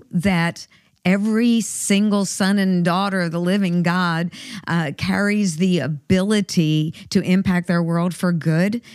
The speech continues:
then we're, we're giving, uh, an eternal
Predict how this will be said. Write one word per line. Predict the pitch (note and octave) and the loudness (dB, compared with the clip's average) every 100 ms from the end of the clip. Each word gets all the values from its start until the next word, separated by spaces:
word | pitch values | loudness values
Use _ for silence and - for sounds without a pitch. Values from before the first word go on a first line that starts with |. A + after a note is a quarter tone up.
| G#3+ F#3+ | -12 -2
then | F#3 F#3+ G3+ | 2 4 2
we're, | G3 - | 0 0
we're | G3 | 0
giving, | G3 A3 G3+ G3 F#3+ F#3 F#3 - _ _ | 2 0 2 2 4 2 -2 -10 _ _
uh, | G3 F3 F3+ - _ _ - | 0 2 0 -10 _ _ 0
an | F3+ | 2
eternal | E3+ - - A3+ A#3 A3+ F3+ F3 D#3+ | 2 -2 -4 -2 0 2 2 0 -4